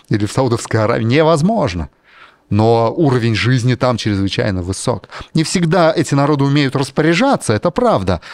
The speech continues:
но Бог позаботился и об этой стороне тоже. Более того, он заботился таким образом, что народы Востока постоянно жили в соседстве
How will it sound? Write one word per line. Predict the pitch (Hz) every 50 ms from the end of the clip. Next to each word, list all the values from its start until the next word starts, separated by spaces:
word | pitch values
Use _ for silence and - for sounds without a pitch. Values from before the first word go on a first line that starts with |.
| - - - -
но | 117 113 117 131 131
Бог | 120 107 131 156 156 -
позаботился | - 147 117 117 110 110 127 127 - 143 117 - -
и | 123 117
об | 104 101 104 110
этой | 110 - 113 -
стороне | - - 107 98 95 95 98 95
тоже. | - - - 107 90 76 - - - _ _ - - 147 143 131 127 120 -
Более | 127 120 151 180 175
того, | 156 - 160 151 196
он | 202 175 135
заботился | 117 139 131 139 180 165 - 160 151 131 - - 143 135
таким | 135 135 156 131 - 143 139 -
образом, | - 185 185 160 165 165 151 127 127 123 113 117 117
что | - - - - 123 120 123 123 123 123 117 - -
народы | 120 117 117 135 123 117
Востока | 117 117 113 - 160 156 - 156
постоянно | - - 165 160 - - 175 156 135 131 139 139 156 170 170 170
жили | 127 113 151 151 143
в | 131 -
соседстве | - 127 107 - - 135 135 131 - - - 139 127